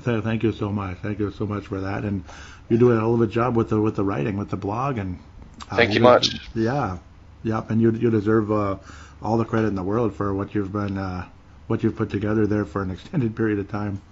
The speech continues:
Speaker 2: Well, <laughs> it's, uh, it's, it's, it's like they say, as the old saying goes, uh,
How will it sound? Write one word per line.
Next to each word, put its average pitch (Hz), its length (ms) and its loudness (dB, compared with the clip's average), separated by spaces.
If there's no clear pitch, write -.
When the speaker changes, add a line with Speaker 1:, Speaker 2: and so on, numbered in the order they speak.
Speaker 2:
Well, 143 320 8
<laughs> - 1200 -2
it's, 135 300 4
uh, 117 520 6
it's, - 320 -4
it's, - 420 0
it's 120 300 -6
like 135 180 6
they 131 100 8
say, 123 360 8
as 113 300 -2
the 120 80 2
old 117 180 6
saying 117 280 4
goes, 113 340 8
uh, 107 300 6